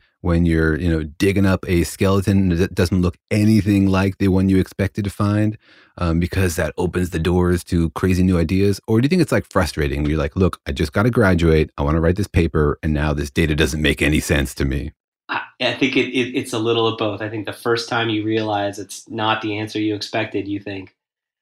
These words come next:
Speaker 2: "Oh, great. I was really hoping I could wrap this up."
Speaker 1: <laughs>
Speaker 2: And then your mind starts to click, and you start to think of all the other new questions you suddenly have. And then all of a sudden, the world just becomes that much bigger. And it's, that's really a fun moment.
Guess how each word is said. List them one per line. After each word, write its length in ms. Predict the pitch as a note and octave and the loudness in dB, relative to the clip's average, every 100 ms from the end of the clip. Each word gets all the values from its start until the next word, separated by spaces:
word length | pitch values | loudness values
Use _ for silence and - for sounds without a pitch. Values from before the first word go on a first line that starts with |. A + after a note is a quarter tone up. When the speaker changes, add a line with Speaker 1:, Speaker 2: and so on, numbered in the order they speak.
| _ _ _ | _ _ _
Speaker 2:
"Oh, 340 | A#2 A2 F#2+ - - - - | -6 -6 -6 -8 -10 -18 -16
great. 420 | F#2 F2 - - - G#2 | -14 -14 -14 -12 -10 -8
I 100 | G#2 | -6
was 160 | G2+ | -4
really 240 | A#2+ C3 B2 | 0 2 2
hoping 260 | B2+ B2 | 0 -2
I 100 | A#2 | 0
could 120 | A2+ A2 | 0 2
wrap 240 | G#2+ G#2+ | 2 0
this 200 | G2+ F#2+ | -4 -8
up." 240 | G2+ F#2+ _ _ _ - | -12 -14 _ _ _ -16
Speaker 1:
<laughs> 140 | D3 A#2 | -12 -8
Speaker 2:
And 160 | A#2 | -2
then 300 | C3 C3+ B2+ | 0 2 2
your 140 | A2+ A2 | 0 2
mind 300 | A2+ A2 G#2+ | 2 0 -2
starts 220 | A2 G2+ | -4 -6
to 80 | G2+ | -10
click, 420 | - A2+ G2 - | -8 -4 -4 -6
and 80 | G2 | -10
you 60 | G2 | -8
start 240 | A2 G2+ | -6 -8
to 60 | G2 | -10
think 260 | - G2 | -10 -10
of 80 | F#2+ | -10
all 220 | G2 G2+ | -6 -4
the 120 | G#2 G2 | -4 -8
other 220 | G2+ F#2 | -10 -12
new 220 | G#2+ G#2 | -8 -8
questions 580 | G2+ - G#2 - F#2+ F#2+ | -6 -4 -4 -4 -10 -10
you 100 | F#2+ | -12
suddenly 380 | F#2+ G2+ G2 F#2+ | -8 -8 -8 -12
have. 260 | F#2+ F#2+ F#2+ | -10 -12 -14
And 160 | F#2+ F#2+ | -14 -14
then 200 | G2 F#2+ | -14 -8
all 200 | A2+ G#2 | -4 -4
of 40 | G2+ | -4
a 40 | |
sudden, 160 | G#2+ G2+ | -8 -6
the 80 | |
world 360 | G2+ G2+ G2+ G2+ | -8 -6 -6 -8
just 140 | - - | -10 -12
becomes 520 | F#2+ F#2+ F#2+ - _ _ | -12 -12 -12 -16 _ _
that 240 | G#2 G2+ - | -2 -2 -2
much 180 | - - | -8 -12
bigger. 400 | F#2 - - _ | -14 -14 -18 _
And 140 | - - | -20 -20
it's, 260 | - - _ | -20 -20 _
that's 220 | - G2+ - | -14 -12 -12
really 220 | G2+ G2 | -14 -12
a 80 | G2+ | -10
fun 200 | G2 G2+ | -10 -10
moment. 280 | G2+ G#2+ | -12 -16